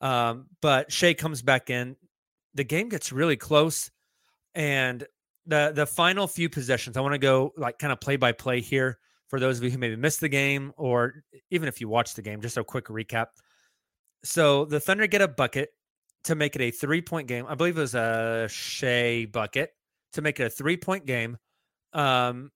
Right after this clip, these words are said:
and there's, like, twenty-eight seconds left in the game, or thirty seconds, something like that, to where, um, the Hawks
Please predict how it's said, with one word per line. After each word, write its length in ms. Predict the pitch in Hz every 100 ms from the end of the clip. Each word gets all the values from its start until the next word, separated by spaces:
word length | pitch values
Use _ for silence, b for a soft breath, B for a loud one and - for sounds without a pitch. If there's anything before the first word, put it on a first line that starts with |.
| _
and 260 | 160 143 135
there's, 280 | 139 139 -
like, 400 | 123 110 - - _ _ _ _ _ _ _ _ _ _ _ _ _ -
twenty-eight 680 | - 165 175 190 175 156 -
seconds 640 | - 143 - 127 - -
left 300 | 139 123 117
in 80 | 131
the 60 | 117
game, 380 | 107 104 104 110
or 100 | 107
thirty 340 | - 165 147
seconds, 380 | - 123 123 120
something 280 | 170 175 147
like 180 | 113 -
that, 200 | 107 - b b _ -
to 100 | 175
where, 480 | 147 139 131 135 -
um, 440 | 143 127 123 123 123 _ _ - - -
the 120 | 151
Hawks 540 | 135 170 165 - -